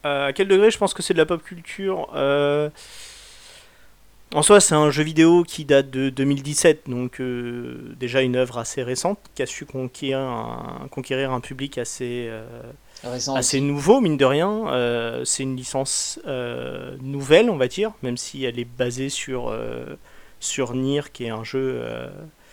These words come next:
Speaker 1: qui date de deux mille neuf, je crois. Et, euh, mais en soi, euh, en soi, pourquoi c'est de la pop culture ? Euh, globalement, euh, c'est des androïdes, euh, qui combattent, euh, des robots extraterrestres, euh, à coups de katana, euh,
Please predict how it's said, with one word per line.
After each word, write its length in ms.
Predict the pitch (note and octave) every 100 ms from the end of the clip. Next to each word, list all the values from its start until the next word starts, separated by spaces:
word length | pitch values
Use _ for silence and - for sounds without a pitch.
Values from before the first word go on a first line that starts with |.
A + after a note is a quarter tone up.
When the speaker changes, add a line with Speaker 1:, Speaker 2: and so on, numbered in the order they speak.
| - - - - -
Speaker 1:
qui 140 | -
date 260 | C3 C#3 C3
de 140 | B2+
deux 160 | A#2+ B2+
mille 240 | A#2+ A#2+ B2
neuf, 400 | A3 - - -
je 140 | - -
crois. 180 | - B3+ - - - - - - _ - - - - - - -
Et, 240 | C3+ C3+ C3
euh, 540 | B2 B2 A#2+ A#2+ A#2+
mais 280 | B2 B2 C3
en 120 | B2
soi, 260 | B2 - F#3+ G#3
euh, 760 | E3+ C3 B2 A#2+ A#2+ B2 B2 C3 B2+
en 80 | B2+
soi, 260 | - F#3+ F#3
pourquoi 240 | C3+ D#3+
c'est 160 | E3 C3+
de 60 |
la 60 | C3
pop 160 | - B2
culture ? 500 | - B2 F#3 G#3+ A#2 - - - - _ C3
Euh, 520 | B2 A#2+ A#2 A#2+ B2+
globalement, 600 | B2+ C3 B2 D3 F#3+ E3+
euh, 100 | C3+
c'est 200 | B2+ D3
des 180 | C#3+ C3
androïdes, 520 | C3+ B2+ C3+ D#3+ D#3
euh, 180 | C3+ B2
qui 220 | B2 C#3
combattent, 460 | C3 C3+ C3+ C#3 C3
euh, 500 | B2 A#2+ A#2+ B2 B2+
des 180 | B2+ C3+
robots 440 | B2+ C#3 C#3+ C#3+
extraterrestres, 760 | C#3 C3 C3 B2 B2+ D#3+ F3 -
euh, 260 | C3 B2 B2
à 40 |
coups 240 | - D3
de 160 | C3 B2+
katana, 600 | A#2+ B2 A#2 B2+ E3 E3+
euh, 420 | D3+ B2+ A#2+ B2